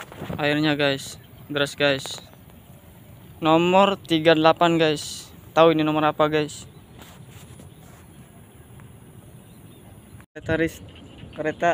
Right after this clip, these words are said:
listrik, guys. Tuh, guys. Sekarang udah nggak zaman kereta api, guys.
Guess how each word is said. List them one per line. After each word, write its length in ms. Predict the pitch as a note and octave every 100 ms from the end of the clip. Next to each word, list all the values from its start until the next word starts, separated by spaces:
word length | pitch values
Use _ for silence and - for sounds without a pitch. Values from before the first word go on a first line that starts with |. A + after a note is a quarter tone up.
| - -
listrik, 400 | - D#3+ - E3
guys. 320 | D3+ D3+ - -
Tuh, 160 | D#3
guys. 320 | D3 D3 - - - - - - - - - - - - -
Sekarang 320 | - D3 D#3+ F3
udah 160 | D#3+ E3
nggak 160 | D#3+ D#3
zaman 320 | D#3+ F3 E3+
kereta 480 | D#3+ E3 D#3+ E3+ E3
api, 160 | E3+
guys. 320 | E3 D#3+ -